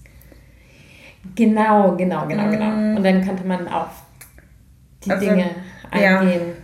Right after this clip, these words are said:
Speaker 1: wie, wie bei manchen Leuten man das Gefühl hatte, ja, sie haben jetzt auch nur ein Kind bekommen, weil es von einem erwartet wurde und s-, oder dass sie das als Zielersatz nehmen oder als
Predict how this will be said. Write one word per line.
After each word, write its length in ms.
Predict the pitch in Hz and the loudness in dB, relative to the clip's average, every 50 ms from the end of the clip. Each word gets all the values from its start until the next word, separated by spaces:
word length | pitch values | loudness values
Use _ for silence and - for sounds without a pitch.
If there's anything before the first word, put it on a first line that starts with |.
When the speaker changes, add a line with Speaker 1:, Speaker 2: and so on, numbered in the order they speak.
| - - | -18 -14
Speaker 1:
wie, 460 | - 180 175 175 170 170 170 170 165 160 | -10 -8 -6 -4 -2 -2 -2 -2 -4 -6
wie 180 | 165 170 170 165 160 170 - - - | -6 -6 -6 -6 -6 -6 -8 -4 0
bei 120 | 175 170 | 2 2
manchen 520 | 170 170 165 160 165 170 - - - 170 160 | 2 2 2 2 0 0 -2 -4 -4 -2 0
Leuten 500 | 160 160 160 160 - 175 165 165 - 127 | 2 2 2 2 0 -2 -6 -4 -4 -4
man 160 | 160 160 160 | -4 -2 -2
das 180 | 170 160 - - | -2 -4 -4 -6
Gefühl 340 | 190 - - 190 185 180 | -10 -8 -4 -2 0 0
hatte, 180 | 180 175 180 196 | 0 -2 -2 -2
ja, 220 | 185 175 175 170 165 | 0 2 2 0 0
sie 120 | 170 180 | 0 -2
haben 120 | 175 180 185 | 0 0 0
jetzt 160 | 185 185 - | 0 0 0
auch 180 | 196 190 185 | 0 0 2
nur 140 | 196 190 185 | 2 2 2
ein 80 | 185 185 | 0 0
Kind 220 | - 190 185 185 | 0 0 0 0
bekommen, 360 | 185 180 180 - 185 180 180 180 | 0 -4 -4 -4 -4 -2 -2 0
weil 120 | 175 170 | 0 0
es 100 | 170 170 | -2 -2
von 140 | - 196 185 | -2 -4 -2
einem 300 | 185 - 165 175 180 180 | -2 -2 -2 -2 -2 -2
erwartet 520 | - - 170 - - 175 180 - - 190 - - - - | -2 -2 -2 0 0 0 0 0 -2 -6 -6 -8 -10 -6
wurde 260 | - 180 185 185 185 - | -2 0 0 2 2 0
und 100 | 180 185 | 0 -2
s-, 240 | - - - - | -2 -4 -4 -2
oder 220 | - 180 180 180 175 | 0 0 2 2 0
dass 260 | 180 - 190 185 185 | 0 0 -2 -2 0
sie 80 | 196 185 | 0 0
das 160 | 180 180 180 | 0 0 -2
als 260 | - 170 - - - | -2 -4 -6 -8 -10
Zielersatz 720 | - - - 214 196 180 165 165 - 175 175 180 - - - | -6 -2 0 2 2 4 2 2 2 2 0 0 -4 -6 -2
nehmen 320 | 185 180 180 180 175 180 | -2 -2 -2 -2 -4 -2
oder 280 | - 175 175 175 - - | 0 0 0 0 0 0
als 160 | - 160 156 | -2 -2 -4